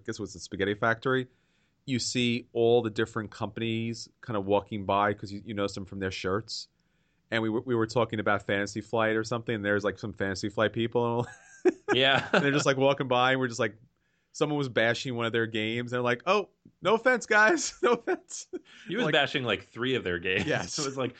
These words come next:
Speaker 2: "I played this, it was crap. I played this, it was no good. I played this, it was really underwhelming." He's like, "No offense, guys." <laughs> Um, so, yeah, I mean, that was pretty cool. So getting to go out and actually just hang out and eat dinner with everybody, not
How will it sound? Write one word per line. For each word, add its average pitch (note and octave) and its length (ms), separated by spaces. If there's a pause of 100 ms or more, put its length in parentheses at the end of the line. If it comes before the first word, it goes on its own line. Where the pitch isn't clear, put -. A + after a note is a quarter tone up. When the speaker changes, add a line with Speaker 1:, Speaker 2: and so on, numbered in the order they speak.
(140)
Speaker 2:
"I - 60
played B2 300
this, A#2 280
it F#2+ 80
was G2+ 100
crap. G2+ 440
I - 20
played A2+ 360
this, A#2 240
it F#2+ 60
was F2 120
no G2+ 180
good. G2+ 280
I F#2+ 40
played A2+ 300
this, A#2 220
it G2+ 40
was F2 100
really G#2 240
underwhelming." G2 640
He's G#2 100
like, G2 160 (380)
"No C#3+ 120
offense, D#3+ 260
guys." C#3 600 (500)
<laughs> C3 120 (1500)
Um, F2+ 480 (580)
so, C#3+ 140
yeah, B2+ 180
I A2+ 40
mean, B2+ 80
that D3 60
was D#3 120
pretty E3 180
cool. F2 380
So G2+ 180
getting G2 260
to G2 80
go G2 120
out F2+ 160
and F2+ 80
actually F2 240
just F2 180
hang F2 160
out E2+ 160
and E2 140 (140)
eat F2 140
dinner E2 380
with - 120
everybody, E2 460
not E2+ 300